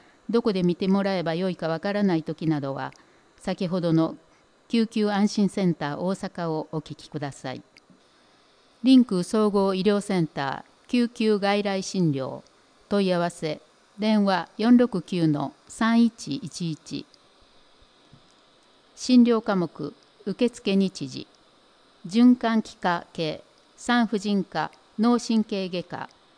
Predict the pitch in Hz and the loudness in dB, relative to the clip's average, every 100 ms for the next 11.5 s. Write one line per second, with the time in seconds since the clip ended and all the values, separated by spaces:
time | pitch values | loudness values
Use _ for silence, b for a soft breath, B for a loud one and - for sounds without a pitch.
0 | - 190 254 240 214 196 175 202 214 190 | -12 -2 4 4 4 -2 -2 0 0 -2
1 | 165 220 208 190 - - 196 196 180 175 | -4 -2 -2 -2 -10 -2 2 2 0 -4
2 | 156 151 143 - 202 180 240 233 226 214 | -4 -4 -6 -10 -10 -4 -2 -2 0 -2
3 | 208 - 190 - 208 190 180 170 170 - | -2 -8 -8 -4 -4 -2 0 0 -2 -4
4 | 165 147 147 - 143 - b b b b | -6 -6 -10 -10 -12 -12 b b b b
5 | b _ 220 247 247 254 240 233 214 202 | b _ 2 2 2 2 2 2 -2 -2
6 | 196 170 147 135 - _ 220 220 202 165 | -4 -4 -4 -6 -8 _ 0 2 2 2
7 | 156 - 240 233 - 226 202 220 - 160 | 0 -2 -2 -2 -2 -2 -2 -2 -2 0
8 | 160 156 - 190 190 175 170 165 156 156 | 0 -2 -4 -4 -2 -2 -2 -2 -2 -2
9 | 151 b b _ 226 247 254 247 - 180 | -6 b b _ 0 2 0 -4 -4 -4
10 | 160 160 - 202 196 196 185 180 175 160 | -4 -4 -4 -4 -2 -2 -2 -2 -4 -4
11 | 170 160 156 147 | -4 -2 -2 -4